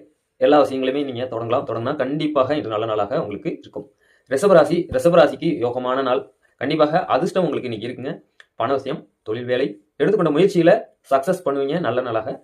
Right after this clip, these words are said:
ரிஷபராசிக்கு இருக்கு. மிதுன ராசி நேயர்களுக்கு, அஹ், இன்று கொஞ்சம், அஹ், ரொம்ப எக்ஸ்பெக்டேஷன் வேணாம். ஏன்னா ஏதாவது ஒரு வகையில ஏமாற்றம் அடையக்கூடிய வாய்ப்பு வந்துரும். அதனால எச்சரிக்கையா கவனமாக இருங்க. எதா இருந்தாலும் ஒரு டைத்துக்கு ரெண்டு டைம் <clears throat> செக் பண்ணிட்டு நீங்க, அஹ், எந்த விஷயமா இருந்தாலும் தொடங்குங்க, நல்லா இருக்கும்.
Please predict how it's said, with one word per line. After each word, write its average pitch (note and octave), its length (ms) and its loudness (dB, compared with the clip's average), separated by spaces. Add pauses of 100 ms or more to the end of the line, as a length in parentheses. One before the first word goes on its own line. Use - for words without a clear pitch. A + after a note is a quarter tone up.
(140)
ரிஷபராசிக்கு A2+ 460 -2
இருக்கு. - 200 -10 (480)
மிதுன A3 260 6
ராசி F3 260 8
நேயர்களுக்கு, B2+ 440 0 (360)
அஹ், C3 140 6
இன்று D#3 240 4
கொஞ்சம், D3 320 2 (120)
அஹ், B2 300 2
ரொம்ப F#3 300 4
எக்ஸ்பெக்டேஷன் D3 500 2
வேணாம். C3+ 320 2 (320)
ஏன்னா C3 200 0 (220)
ஏதாவது C#3 280 6
ஒரு D#3 100 4
வகையில C#3 240 2 (120)
ஏமாற்றம் D3 480 -4
அடையக்கூடிய B2 400 -4
வாய்ப்பு D3+ 260 2
வந்துரும். A#2 360 -4
அதனால A2 260 -6
எச்சரிக்கையா A2+ 380 -4
கவனமாக G#2+ 360 -8
இருங்க. G#2+ 200 -6 (280)
எதா - 100 0
இருந்தாலும் G#3+ 340 6
ஒரு G3 100 4
டைத்துக்கு E3+ 260 4
ரெண்டு E3 140 4
டைம் E3+ 140 4 (200)
<clears throat> - 480 -2
செக் - 200 -2
பண்ணிட்டு D#3+ 300 2
நீங்க, C3+ 200 -2 (360)
அஹ், B2+ 300 4
எந்த C3+ 180 -2
விஷயமா D3+ 240 -2
இருந்தாலும் A#2 180 -4
தொடங்குங்க, A2 360 -6
நல்லா A2 220 -2
இருக்கும். F2+ 240 -8